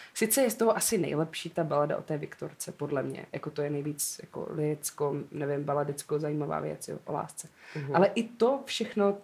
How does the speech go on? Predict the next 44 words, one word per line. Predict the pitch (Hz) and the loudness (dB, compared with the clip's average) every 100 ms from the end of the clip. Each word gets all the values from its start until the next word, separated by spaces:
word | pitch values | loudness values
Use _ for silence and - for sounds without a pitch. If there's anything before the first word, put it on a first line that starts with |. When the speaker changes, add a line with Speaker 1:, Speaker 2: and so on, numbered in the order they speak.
| - - | -12 -6
Speaker 1:
co | - | -2
tam | 185 180 | 2 2
ta | 180 | 2
babička | 170 165 - 170 | 2 0 -2 -4
říká, | 165 160 156 - - - | -2 -2 -2 -6 -20 -4
že | 180 | 0
si | 180 185 | 4 4
třeba | - 180 202 | 6 6 6
uvědomíš, | 208 190 185 180 175 175 | 10 10 12 10 8 6
že | 170 | 4
ona | 151 170 | 6 4
podle | 165 165 165 | 4 4 6
mě | 165 | 6
nějak, | 165 165 165 - _ _ _ _ | 6 6 2 -6 _ _ _ _
snad | - 185 | 4 6
nekecám, | 175 170 285 208 160 | 8 6 6 6 4
je | 156 | 4
to | 165 | 6
dlouho, | 165 190 | 6 4
co | 180 | 2
jsem | 170 170 | 4 4
to | |
četla, | 165 165 175 | 2 2 4
doprovázela | 165 165 175 175 170 175 | 4 4 8 8 8 6
svého | 170 170 170 170 180 | 4 4 4 6 6
muže | 175 175 170 185 180 170 | 6 6 6 6 6 4
do | 156 165 | 4 4
všech | 165 - 180 | 4 0 0
válek, | 170 175 226 254 185 | 2 2 4 2 2
že | 175 | 2
ona | 165 | 2
tam | 165 170 | 2 2
měla | 165 151 | 2 0
snad | 147 156 | -2 -4
děti | 143 151 151 - | -4 -4 -6 -6
sebou, | 214 - 196 196 | -6 -4 -2 0
nebo | 190 175 | 0 0
víš, | 170 | -2
některé | 185 175 170 160 | -2 0 0 0
se | - | -2
tam | 156 | -4
narodily, | 160 175 190 185 175 | -2 0 2 2 2
prostě | 170 - | -2 -4
úplně | 170 170 180 | 0 4 4